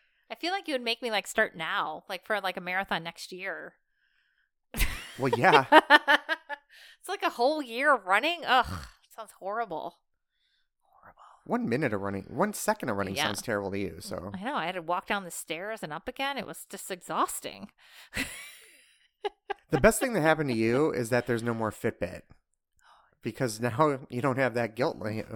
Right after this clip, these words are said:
Speaker 2: laying
Speaker 1: I
Speaker 2: on
Speaker 1: really
Speaker 2: you.
Speaker 1: didn't have guilt anyways. <laughs> Let's face it. There's not a lot of guilt going
Speaker 2: Uh,
Speaker 1: on.
Speaker 2: all right, fine. Then you don't have
Speaker 1: <laughs>
Speaker 2: me going, "Did you really only do seventy-eight steps today?"
Speaker 1: Exactly. <laughs>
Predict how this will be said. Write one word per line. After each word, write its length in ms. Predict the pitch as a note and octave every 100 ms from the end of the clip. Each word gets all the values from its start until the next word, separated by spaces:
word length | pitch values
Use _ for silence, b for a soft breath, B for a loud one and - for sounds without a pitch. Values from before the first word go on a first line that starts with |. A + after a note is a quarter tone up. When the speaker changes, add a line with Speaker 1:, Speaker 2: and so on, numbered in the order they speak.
| F#2+
Speaker 2:
laying 240 | C3 A#2+ A2+
Speaker 1:
I 140 | A2
Speaker 2:
on 80 | A2
Speaker 1:
really 160 | G#2+
Speaker 2:
you. 60 | G#2
Speaker 1:
didn't 180 | G#2 E3+
have 320 | - D#3 -
guilt 220 | - - -
anyways. 640 | - E2 - F#3 - B3+
<laughs> 1400 | D4 D4+ E4 E4 F#4 - B3+ - - C#4+ _ - - E4+ D4+
Let's 160 | F#4
face 300 | - F#3+ F3+
it. 220 | E3 B2+ -
There's 220 | - D4+ -
not 100 | F4+
a 80 | E4
lot 320 | C4+ B3 G3+
of 60 | G3
guilt 280 | G#3+ F3 -
going 240 | D#3+ D#3+
Speaker 2:
Uh, 40 | C3
Speaker 1:
on. 160 | E3+
Speaker 2:
all 80 | C#3+
right, 160 | C#3+ -
fine. 320 | D3+ C3+ B2
Then 240 | A2 C3
you 100 | D3
don't 120 | E3 D3
have 140 | D#3+
Speaker 1:
<laughs> 0 |
Speaker 2:
me 100 | D#3
going, 320 | C3+ C3 A2 - B2
"Did 160 | C3+ A#2+
you 140 | C4
really 300 | C3+ B2 F3+
only 220 | - C3 B2+
do 120 | C3+
seventy-eight 580 | - B2 B2 - - G#3
steps 300 | C#5 - A3
today?" 280 | A#3 A#3 G#3+
Speaker 1:
Exactly. 540 | - A#3 - G3+ A3+
<laughs> 420 | - B3 - C4+